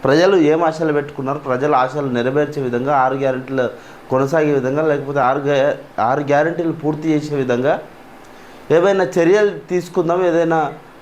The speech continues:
కొత్తగా ఇంకేమైనా తెలంగాణ ప్రజలకు అందిద్దామనే సోయి మర్చిపోయి మళ్ళా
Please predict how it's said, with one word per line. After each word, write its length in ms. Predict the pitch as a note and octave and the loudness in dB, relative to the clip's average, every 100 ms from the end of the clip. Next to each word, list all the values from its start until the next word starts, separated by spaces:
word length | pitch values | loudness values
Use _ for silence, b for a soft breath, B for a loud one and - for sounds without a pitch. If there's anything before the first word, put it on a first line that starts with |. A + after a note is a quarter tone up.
| - | -2
కొత్తగా 380 | D#3 D#3 G3 F#3 | -2 2 2 2
ఇంకేమైనా 680 | F3 E3+ E3 D#3+ D#3 D3 B2 - | 2 2 2 2 0 -2 -4 -2
తెలంగాణ 400 | C#3+ D3 E3 D#3+ | 0 2 2 0
ప్రజలకు 400 | C#3 C#3 D3+ C#3+ | 0 0 0 0
అందిద్దామనే 800 | B2+ C#3+ C#3 C3+ C3+ C3 A#2 F#2 - - - - | -4 -2 -2 -2 -2 -2 -4 -8 -16 -20 -12 -2
సోయి 140 | C#3+ | 0
మర్చిపోయి 720 | D#3+ C#3+ C#3 - C#3+ E3 G3+ E3 | 2 0 -2 -6 -4 -2 -2 -2
మళ్ళా 440 | C#3+ D3+ D#3 | 0 2 0